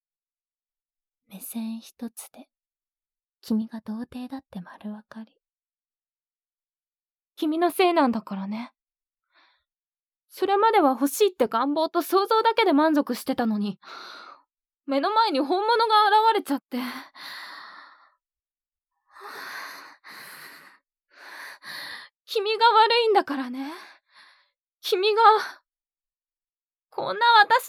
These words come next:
なんかと仲良くしてくれるから。だから、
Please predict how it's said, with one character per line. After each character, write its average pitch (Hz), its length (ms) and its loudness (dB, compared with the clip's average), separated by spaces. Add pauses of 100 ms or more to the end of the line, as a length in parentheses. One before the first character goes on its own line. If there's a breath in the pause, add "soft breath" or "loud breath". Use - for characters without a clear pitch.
な 480 180 0
ん 494 60 -8
か 440 140 0
と 349 120 -4
仲 - 200 -4 (140)
良 427 160 -2
く 403 120 2
し - 120 -10
て 403 100 -2
く - 180 -4
れ 392 120 -4
る 403 120 -4
か - 140 -12
ら。 - 200 -20 (520 loud breath)
だ 440 140 -6
か 403 140 -4
ら、 381 140 0